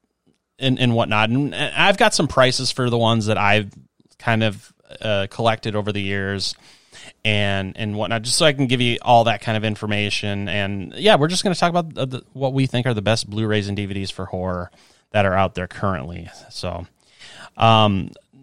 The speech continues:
seeing as Sean isn't here tonight to actually give us his, what he had, he did message and say that he just wanted us to mention, so we'll just start out with this. He wanted to mention the Sleepaway Camp Red Cross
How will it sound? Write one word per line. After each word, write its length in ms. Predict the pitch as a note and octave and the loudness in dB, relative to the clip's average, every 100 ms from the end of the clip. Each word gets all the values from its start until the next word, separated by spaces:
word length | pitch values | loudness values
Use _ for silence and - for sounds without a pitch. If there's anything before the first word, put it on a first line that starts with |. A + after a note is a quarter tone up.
| - | -8
seeing 280 | - G3+ G#3+ | 2 6 6
as 80 | D3+ | 6
Sean 380 | - D#3 D#3+ | 6 6 6
isn't 400 | D#3 C#3+ B2 A#2 | 4 2 2 -2
here 400 | - - C#3 C#3+ | -6 -6 0 0
tonight 440 | C#3+ D3 C3+ C3+ - | 0 0 2 0 -2
to 340 | - A#2+ A2 | -6 -4 -4
actually 460 | G#2 A2 - - A2 | -2 -2 -4 -8 -8
give 240 | G#2 G#2+ | -6 -6
us 240 | G2 G2+ - | -4 -6 -6
his, 580 | - A#2 A#2 A#2 A2+ - | -2 0 0 -2 -4 -6
what 240 | A2 A2 | -2 -2
he 180 | - A#2+ | -2 -2
had, 260 | A#2 A2+ A2 | 2 2 2
he 240 | G#2+ A#2 | -4 -6
did 440 | A2 B2+ C3 A2 G#2 | 2 2 2 -4 -14
message 640 | A#2+ A2+ A#2 A2+ G#2+ - - _ _ _ _ _ _ - | -4 -2 -2 -4 -6 -10 -12 _ _ _ _ _ _ -2
and 220 | A2+ G#2+ | -2 0
say 200 | - A2+ | 0 2
that 180 | G#2 G2+ | 2 0
he 200 | A2+ G#2+ | -4 -4
just 240 | G#2+ G#2+ | -6 -2
wanted 280 | G#2 G#2 G2+ | 0 2 0
us 140 | G#2 | -2
to 80 | - | -4
mention, 640 | G#2 G2+ G2+ G2+ G2 G2 F#2 | -4 -2 -4 -4 -4 -4 -4
so 140 | A#2 | 0
we'll 100 | A2+ | 0
just 160 | A2 - | 0 0
start 180 | A2 | 2
out 240 | G#2 G2+ - | 4 2 0
with 160 | G#2+ | -4
this. 340 | G2+ G2 - - _ - - _ | -4 -4 -6 -10 _ -20 -20 _
He 120 | C#3 | 2
wanted 280 | C#3+ C3+ B2+ | 6 6 4
to 40 | |
mention 400 | B2 B2 A#2+ A#2+ | 4 4 2 0
the 100 | A2+ | 0
Sleepaway 640 | A2 - B2+ A#2+ A#2 A2 G#2 | -2 -2 -4 -2 2 2 0
Camp 420 | - A2+ A2 G#2 - | -2 0 0 -2 -6
Red 280 | G#2+ G#2+ | -2 -2
Cross 600 | - - G#2+ G#2+ A2 - | -2 0 0 0 -4 -8